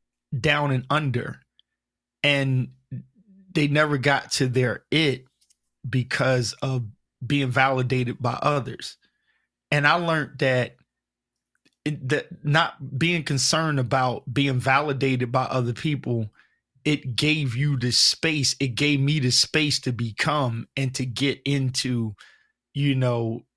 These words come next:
into my it. So something else they said, when you move away from the noise,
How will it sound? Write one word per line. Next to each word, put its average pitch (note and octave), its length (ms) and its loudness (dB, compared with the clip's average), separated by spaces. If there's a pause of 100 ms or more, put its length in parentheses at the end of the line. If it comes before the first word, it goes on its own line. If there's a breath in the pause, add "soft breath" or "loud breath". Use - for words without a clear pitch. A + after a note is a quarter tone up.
(120)
into C#3+ 280 -2
my C3+ 200 0
it. - 340 -2
So D3 160 0
something E3+ 360 -2
else F#3 180 -2
they D3 80 -2
said, C3+ 300 -2
when C#3 100 -2
you D#3 80 -2
move F3+ 220 2
away D3+ 200 2
from C3+ 200 -4
the B2 80 -2
noise, C3 600 -2